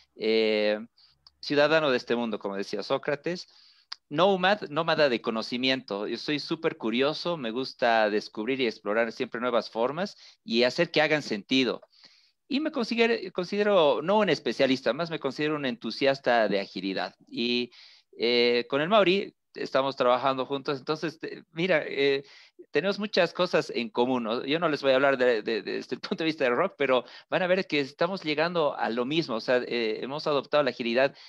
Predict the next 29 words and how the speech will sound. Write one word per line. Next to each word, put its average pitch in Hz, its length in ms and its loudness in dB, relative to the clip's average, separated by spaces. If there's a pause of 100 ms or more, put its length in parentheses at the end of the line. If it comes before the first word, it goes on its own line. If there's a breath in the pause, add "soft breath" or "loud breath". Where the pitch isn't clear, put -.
(140)
de 107 100 -2
la 120 120 4
misma 135 240 -4
manera 131 560 0
en 117 460 -2
el 135 120 -2
día 190 240 2
a 147 40 4
día 170 320 2 (100)
del 110 200 -2
trabajo 123 520 2 (260 loud breath)
que 113 120 0
vamos 123 260 0
haciendo 113 380 -6
como 98 200 -10
equipo. - 520 -14 (480 soft breath)
Y 190 80 -6
bueno, 196 280 -2
para 120 300 0
los 113 160 -6
que - 140 -16
quieran 135 500 0 (320)
visitarme 120 600 -2
ahí 117 160 0
en 107 80 -4
LinkedIn, 120 480 -6
ese 101 300 -8
es - 120 -12
mi, - 380 -16